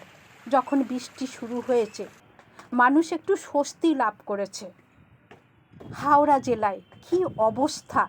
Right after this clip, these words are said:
সেটা দর্শন করুন। রাত দশটা পঁচিশ মিনিট, দু হাজার চব্বিশ,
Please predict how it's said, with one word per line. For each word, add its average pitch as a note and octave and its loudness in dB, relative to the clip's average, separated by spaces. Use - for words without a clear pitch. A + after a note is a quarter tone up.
সেটা C4 -2
দর্শন A3+ -2
করুন। F#3 -4
রাত C4+ 4
দশটা B3 0
পঁচিশ B3 -8
মিনিট, D4+ 2
দু D4+ 6
হাজার D4 4
চব্বিশ, C4+ 4